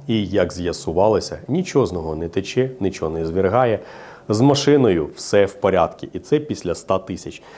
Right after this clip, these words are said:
Ну і взагалі можу сказати, що F-серії також, як почали випускати, вони стали більш надійними, ніж G. Тобто, якщо Мерседеси, вони йдуть там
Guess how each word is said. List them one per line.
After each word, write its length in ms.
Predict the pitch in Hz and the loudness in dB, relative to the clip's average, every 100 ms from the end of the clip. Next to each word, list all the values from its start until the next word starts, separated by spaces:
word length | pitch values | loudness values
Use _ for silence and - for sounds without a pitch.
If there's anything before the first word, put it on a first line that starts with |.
| - - - _ - | -20 -20 -20 _ -2
Ну 60 | - | 0
і 40 | |
взагалі 300 | 113 113 120 | 2 2 2
можу 220 | 101 90 | 0 -4
сказати, 360 | - 92 85 - | -4 -2 -2 -2
що 240 | - 90 - | -2 -2 2
F-серії 560 | 185 180 - 143 127 117 | 0 0 2 4 4 2
також, 420 | 104 - 107 - | -2 -4 -4 -4
як 140 | 95 | -4
почали 320 | 101 - 101 | -4 -2 0
випускати, 480 | 101 98 - 147 143 | 0 -2 -2 0 0
вони 180 | 95 92 | -4 -6
стали 520 | 90 98 95 90 87 82 92 | -4 0 0 0 -4 -6 0
більш 320 | 120 104 - | 2 2 -4
надійними, 600 | 92 87 87 80 76 76 | -4 -4 -6 -6 -6 -8
ніж 320 | 76 78 - | -8 -10 -10
G. 240 | 95 151 123 | -4 -2 0
Тобто, 420 | 98 - 98 90 | -2 0 -2 0
якщо 320 | 104 120 - | 0 0 2
Мерседеси, 600 | 123 117 117 104 95 - | 2 2 0 0 0 0
вони 240 | 87 90 90 | -4 -2 -2
йдуть 180 | 90 90 | -4 -4
там 240 | 92 | -6